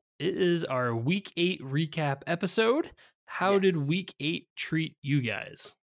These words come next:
Speaker 2: Very well. I had D K.
Speaker 1: That, <laughs> you know, of the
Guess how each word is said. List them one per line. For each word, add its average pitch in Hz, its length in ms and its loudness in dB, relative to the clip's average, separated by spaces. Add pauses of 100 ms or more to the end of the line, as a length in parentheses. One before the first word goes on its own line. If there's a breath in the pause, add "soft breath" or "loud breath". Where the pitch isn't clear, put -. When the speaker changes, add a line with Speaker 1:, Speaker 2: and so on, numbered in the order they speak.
Speaker 2:
Very 160 280 -4
well. 143 440 -2
I 110 100 -8
had 123 280 -10
D 131 140 -6
K. - 320 -16 (960 loud breath)
Speaker 1:
That, 127 160 0 (360 loud breath)
<laughs> - 320 -20
you 143 120 2
know, 156 160 4
of 151 260 0
the 139 300 4